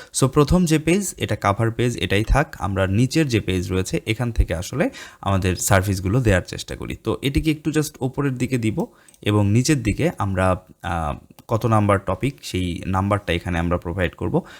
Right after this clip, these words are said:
তো তার জন্য আমরা, আহ, এখান থেকে এলিমেন্টে যাব। তো এলিমেন্ট থেকে আমরা শেপে যাব এবং শেপে যদি আমরা see all-এ ক্লিক করি তাহলে দেখেন এখানে বিভিন্ন আকৃতির শেপ দেখতে পাচ্ছি। তো এখান থেকে আমরা just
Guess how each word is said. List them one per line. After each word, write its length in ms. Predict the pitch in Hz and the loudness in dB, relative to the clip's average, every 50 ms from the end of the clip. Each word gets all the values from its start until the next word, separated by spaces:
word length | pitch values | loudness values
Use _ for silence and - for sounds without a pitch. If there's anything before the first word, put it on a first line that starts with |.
| - _ - | -20 _ -8
তো 60 | 113 | 0
তার 200 | - 143 139 139 | 2 2 2 4
জন্য 240 | 139 147 151 165 170 | 2 0 0 2 2
আমরা, 260 | 143 117 107 104 104 | 2 2 4 2 2
আহ, 320 | 101 - - _ - 78 | 2 0 -6 _ -8 -4
এখান 380 | 92 90 90 95 - 101 101 98 | -2 -2 -2 -4 -4 -6 -8 -8
থেকে 240 | - - 101 98 98 | -8 -6 -4 -4 -2
এলিমেন্টে 420 | 98 101 104 107 107 104 - 110 | -2 -2 -2 -2 -2 -2 -2 -2
যাব। 180 | 107 113 127 - | -2 -2 -2 -2
তো 100 | - - | -2 2
এলিমেন্ট 380 | - 135 131 139 151 151 147 | 4 4 4 4 4 2 0
থেকে 180 | - - - 190 | 0 0 0 0
আমরা 340 | 151 110 95 90 90 - - | 0 0 2 2 2 0 0
শেপে 360 | - - - 110 - - 98 | -4 -2 -2 -2 0 0 -2
যাব 240 | 87 87 87 - - 226 | -2 -2 -4 -4 -6 -4
এবং 220 | 180 107 98 92 101 | -4 -4 -4 -2 -4
শেপে 280 | - - 104 101 117 | -2 -4 -2 -2 0
যদি 220 | 117 117 117 113 110 | 0 0 2 2 2
আমরা 140 | 104 104 | 2 0
see 260 | 107 - - 117 110 104 | -2 -4 -2 0 0 2
all-এ 140 | 104 104 | 2 0
ক্লিক 260 | 101 - 147 156 143 147 | -2 0 -2 -4 -2 -2
করি 180 | - 92 90 | -4 -4 -2
তাহলে 180 | 90 98 101 98 | 0 0 0 0
দেখেন 220 | 95 98 - 107 | -2 -4 -4 -6
এখানে 220 | 104 110 113 107 107 | -6 -4 -4 0 0
বিভিন্ন 460 | 110 110 117 131 139 135 143 147 147 147 - - - _ | 0 2 2 0 0 0 0 -2 -2 -6 -12 -20 -18 _
আকৃতির 500 | - 98 101 - - - 117 110 - 120 | 0 0 0 0 -2 -4 -4 -2 -2 -2
শেপ 280 | 110 - - - 113 101 | -2 -2 -2 0 0 0
দেখতে 300 | 92 92 87 - - - | 0 -2 -4 -6 -6 -8
পাচ্ছি। 240 | - 60 - - 113 | -8 -8 -8 -6 -2
তো 80 | 110 | -2
এখান 220 | 110 107 - 135 135 | -2 0 -2 2 4
থেকে 160 | - 147 156 | 4 4 4
আমরা 120 | 151 135 | 0 -4
just 200 | 120 113 117 - | -4 -4 -4 -4